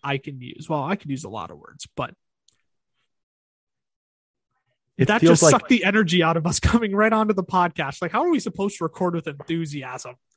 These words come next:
Speaker 1: after just getting our throat stomped on?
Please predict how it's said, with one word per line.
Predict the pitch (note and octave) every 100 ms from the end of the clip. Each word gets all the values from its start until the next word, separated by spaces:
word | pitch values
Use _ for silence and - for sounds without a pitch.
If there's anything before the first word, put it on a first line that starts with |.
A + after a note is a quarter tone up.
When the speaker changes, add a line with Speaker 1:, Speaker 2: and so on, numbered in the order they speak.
| -
Speaker 1:
after | F#3+ A#3+ G#3+
just | F3 F3+ - - F3
getting | B3 G#3+ E3+
our | C3 B2+ _ _ -
throat | G#3 F#3
stomped | - - B2 - C3+
on? | B2+